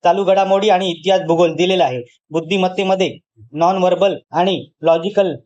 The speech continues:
प्रश्न दिलेले आहेत. गणितमध्ये अंकगणित, वेळ, वेग, अंतर हे दिलेलं आहे. मराठी भाषा व व्याकरण, शब्दसंग्रह, वाक्यरचना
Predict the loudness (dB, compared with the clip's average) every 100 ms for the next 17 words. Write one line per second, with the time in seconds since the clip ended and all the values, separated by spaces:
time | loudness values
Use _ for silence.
0 | -2 -2 0 0 2 2 2 0 -4 -12
1 | _ -4 -2 -2 0 0 0 -2 -4 0
2 | 0 0 -4 _ _ -4 0 0 0 -4
3 | -2 -2 -2 -4 -2 0 -2 -2 -8 -4
4 | 0 2 4 2 0 -8 _ _ -4 0
5 | 2 2 0 0 2 4 4 2 2 -2
6 | -2 -12 _ _ -2 0 0 0 2 0
7 | 0 -8 -2 -2 2 0 0 0